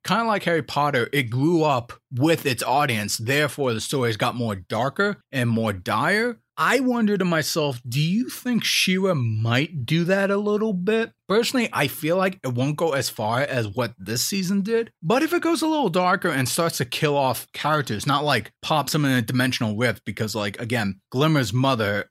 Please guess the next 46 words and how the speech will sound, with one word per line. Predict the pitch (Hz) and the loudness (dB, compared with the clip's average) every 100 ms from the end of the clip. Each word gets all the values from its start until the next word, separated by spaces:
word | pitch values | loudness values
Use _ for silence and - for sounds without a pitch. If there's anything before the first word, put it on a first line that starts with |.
| _ | _
she | - 156 | -4 0
didn't | 185 - - | 0 -2 -10
quite | - 117 214 220 - | -4 0 0 0 -4
die, | 160 214 302 233 254 | -2 0 0 0 0
she | 202 180 | 0 0
just, | 143 147 - | -4 -8 -4
I | 202 | 2
don't | 202 165 | 2 2
know, | 120 | 0
I | 101 151 | 0 0
would | 202 | 0
have | 220 | 0
to | 202 | 0
rewatch | 180 147 120 113 - | -2 0 0 0 0
that, | 113 104 | -2 -2
but | |
the | 143 | -4
point | - 185 147 | -2 -2 2
is, | 123 117 - _ - | 2 0 -4 _ -2
I | 147 | 0
wonder | 139 151 160 165 | 2 0 2 0
if | 160 139 | 0 -2
we're | 139 | -2
gonna | 131 139 131 | -2 -2 -2
kill | 123 135 127 | -2 -2 0
off | 117 | 0
characters, | - 110 110 113 113 | 0 -2 -2 -4 -4
and | 127 110 | -2 -2
if | 95 | 0
we | 120 | 0
are | 151 208 | 2 2
gonna | 196 | 0
kill | 131 135 | 0 -2
off | 110 101 | -2 -2
characters, | 123 110 104 104 | -4 -4 -4 -4
who | 123 | -2
would | 107 104 | -2 -2
it | 101 | -2
be? | - 110 - - | -2 -4 -6 -6
It | |
would | 104 98 | -4 -4
be | |
quite | 110 143 123 | -2 0 0
noble | 113 160 120 107 113 | 0 0 0 -2 -4
if | 104 | -4
Catra | - 160 - 123 104 | -2 0 0 -2 -2